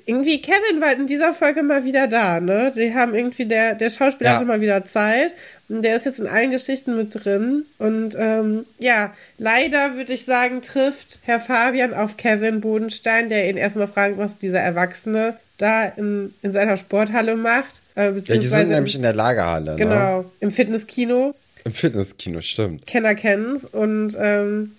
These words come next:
Speaker 1: ja, Herr Fabian sagt dann so, „Ja, hey, ich bin auch ein Lehrer und ich soll Sport“, also er overshared auch eigentlich total, „er soll
Speaker 2: <laughs>
Speaker 1: Sportunterricht übernehmen.“ „Ich kann das überhaupt nicht.“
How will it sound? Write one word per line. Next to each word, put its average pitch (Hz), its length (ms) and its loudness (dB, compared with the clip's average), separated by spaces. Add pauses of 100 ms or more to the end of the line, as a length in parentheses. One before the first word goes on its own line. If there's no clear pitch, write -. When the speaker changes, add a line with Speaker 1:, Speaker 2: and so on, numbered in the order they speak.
(120)
Speaker 1:
ja, 202 220 2
Herr 214 160 -2
Fabian 233 360 0
sagt 220 200 0
dann 220 100 -2
so, 208 60 0
„Ja, 233 240 2
hey, 233 400 0
ich 208 120 -8
bin 214 140 -6
auch 208 160 -2
ein 214 80 -4
Lehrer 214 540 0
und 190 220 -4 (340)
ich 214 140 0
soll 190 160 2
Sport“, 226 340 0 (120)
also 208 180 -2
er - 240 0
overshared 214 540 2
auch 190 120 0
eigentlich 185 460 0
total, 190 420 0
„er 196 100 2
soll 202 200 4
Speaker 2:
<laughs> - 0 -
Speaker 1:
Sportunterricht 247 540 0
übernehmen.“ 226 340 0
„Ich - 100 -8
kann 262 160 0
das 277 160 2
überhaupt 233 440 2
nicht.“ 240 260 0